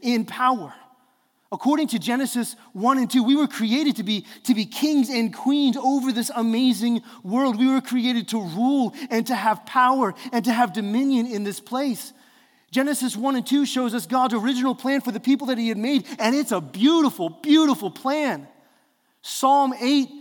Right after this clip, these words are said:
speaks of how God has crowned us with glory and honor, that he's given us dominion over the works of his hands, over all of creation. Just like Reuben, we are supposed to be preeminent in power. We are supposed to have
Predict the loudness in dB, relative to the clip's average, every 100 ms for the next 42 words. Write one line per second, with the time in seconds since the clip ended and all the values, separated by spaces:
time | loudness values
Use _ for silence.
0 | -20 -18 0 2 2 2 2 4 4 4
1 | 4 -2 -4 2 2 4 2 0 -4 -10
2 | -10 -4 -2 0 0 0 -2 -6 -8 -2
3 | -2 0 4 6 4 2 0 -2 -2 0
4 | 0 2 0 -4 -12 -2 2 4 4 4
5 | 4 4 2 0 -2 0 0 -2 -4 -4
6 | -2 -2 -2 -4 -4 -2 -4 -8 -4 2
7 | 2 2 0 2 2 0 -4 -4 -2 0
8 | 0 -2 -8 -14 -20 _ _ _ _ _
9 | _ -4 -4 0 -2 0 2 2 0 -6
10 | -12 -4 2 4 4 0 -2 -4 -2 2
11 | 2 0 2 2 4 4 4 0 -10 -4
12 | 0 2 2 2 0 0 -2 -4 -2 0
13 | 2 2 2 0 -2 -6 0 2 2 -4
14 | -8 -4 -2 -2 -2